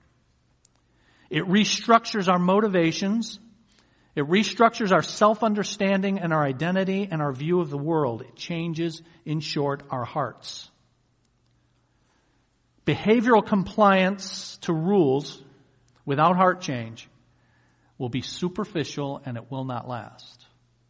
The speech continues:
So the Bible says this,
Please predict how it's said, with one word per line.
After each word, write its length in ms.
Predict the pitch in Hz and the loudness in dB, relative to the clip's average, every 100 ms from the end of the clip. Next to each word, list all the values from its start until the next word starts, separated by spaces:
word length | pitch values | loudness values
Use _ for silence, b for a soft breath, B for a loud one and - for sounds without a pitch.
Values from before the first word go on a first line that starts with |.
| _ _ _ _ _ _ _ _ _ _ _ _ _ _ _ _ _ _ _ _ _ | _ _ _ _ _ _ _ _ _ _ _ _ _ _ _ _ _ _ _ _ _
So 140 | - | -10
the 80 | 131 | -4
Bible 280 | 143 160 151 | 0 0 -2
says 340 | - 143 123 | -6 -6 -6
this, 540 | 123 104 - - - | -8 -10 -12 -18 -20